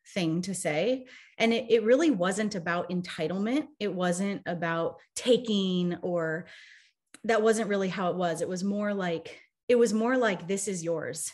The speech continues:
However you want to show up in the world,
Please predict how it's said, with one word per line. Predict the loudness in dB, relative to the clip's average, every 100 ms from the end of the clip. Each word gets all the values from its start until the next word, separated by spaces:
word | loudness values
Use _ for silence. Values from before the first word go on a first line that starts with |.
| -8
However | -4 -2 -2 -2 -2
you | -2 -2 0 0 -2 -8 -20 _
want | -2 -2 -2 -4 -6
to | -2
show | -2 -2 0
up | 0 -2 -2
in | -2
the |
world, | 0 0 0 0 -2